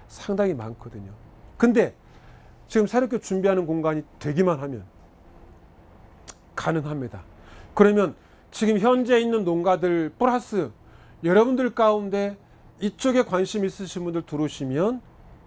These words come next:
가능하다라고요. 거기서 꼭 "내가 농장을 만들어야 된다?" 그렇지도 않습니다. 하고자 하는 의지가 있고 이것에는 관심을 가지고 뭔가 같이 하겠다라고는 생각이 있으시다라고 하면, 어,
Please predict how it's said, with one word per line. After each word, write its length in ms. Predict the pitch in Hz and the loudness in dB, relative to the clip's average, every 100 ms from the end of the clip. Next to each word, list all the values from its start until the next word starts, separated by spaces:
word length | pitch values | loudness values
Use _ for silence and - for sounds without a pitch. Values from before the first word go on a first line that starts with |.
| - | -12
가능하다라고요. 840 | 101 135 139 147 120 101 101 - - - - - - - - | -8 -6 -6 -8 -10 -12 -16 -20 -20 -20 -20 -20 -20 -20 2
거기서 280 | 202 202 214 | 4 4 2
꼭 200 | 277 202 | -2 0
"내가 200 | 170 196 | 2 2
농장을 460 | 160 165 190 196 180 | 2 0 2 2 0
만들어야 420 | 143 156 196 185 | -2 0 0 2
된다?" 380 | 165 165 247 240 _ _ - | 2 2 2 0 _ _ -12
그렇지도 400 | - 240 - - | -4 -4 -4 -8
않습니다. 440 | 113 98 - 107 - - - - - - - - - - - - - - - - - - | -10 -12 -20 -20 -20 -20 -20 -20 -20 -20 -20 -20 -20 -20 -20 -20 -20 -20 -20 -20 -20 -2
하고자 380 | - 269 311 285 | 2 4 4 4
하는 120 | 269 | 4
의지가 340 | 220 214 220 202 | 2 0 -2 -2
있고 540 | 196 - 220 247 262 - - - - - - | -4 -4 0 0 -2 -10 -20 -20 -20 -20 -4
이것에는 400 | 185 233 247 233 | 0 2 2 0
관심을 420 | 180 180 214 202 | 0 0 -2 0
가지고 400 | 190 185 190 190 | 2 0 -2 -2
뭔가 260 | 170 170 190 | -2 -2 -2
같이 380 | - 202 - 269 | -2 -4 -2 0
하겠다라고는 880 | 240 254 262 240 226 202 208 202 | 0 -2 -2 0 0 0 -2 -2
생각이 340 | 190 196 190 185 | -4 -2 -2 -2
있으시다라고 720 | 156 165 - 160 151 147 147 | -4 -8 -4 -2 0 -2 -4
하면, 420 | 139 180 202 131 - - - - - - - - - - | -2 0 0 -2 -10 -20 -20 -20 -20 -20 -20 -20 -20 -8
어, 360 | 135 123 107 | -4 -4 -6